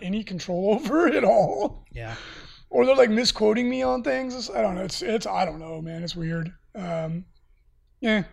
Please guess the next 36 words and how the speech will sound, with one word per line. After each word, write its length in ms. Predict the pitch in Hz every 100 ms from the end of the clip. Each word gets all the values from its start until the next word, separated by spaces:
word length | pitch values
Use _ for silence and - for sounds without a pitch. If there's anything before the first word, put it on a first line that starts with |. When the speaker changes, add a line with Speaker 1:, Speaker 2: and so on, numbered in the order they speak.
| _
Speaker 2:
A 20 | 135
lot 140 | 180
of 80 | 156
mid-tier 960 | 135 139 131 - 120 113 113 107 113 _ _ _ _
players 580 | - 104 101 104 - - _ _ -
aren't 120 | 117
very 180 | 113 110
good. 200 | 110 107 120 - - - -
Speaker 1:
It 140 | 208
comes, 360 | 285 285 240 208
it 240 | 381 269
comes 280 | 285 277 226
with 160 | 240
the, 300 | 185 208 190
Speaker 2:
<laughs> 0 |
Speaker 1:
uh, 240 | 185 180 180 - - - -
it 60 |
comes 200 | - 320
with 100 | 269
the 80 | 233
job. 420 | 170 160 165 165 - _ - - -
You 80 | 220
just 160 | 202 -
gotta 380 | 196 180 170 -
roll 320 | 240 170 156
with 140 | 160 160
it. 220 | 165 - - - - - _ -
Um, 320 | 226 170 170
a 40 | 247
lot 140 | 302
of 60 | 381
people 180 | 466 370
too, 220 | - 339
like, 160 | 311 196
still 280 | - 302 269
f-, 200 | - _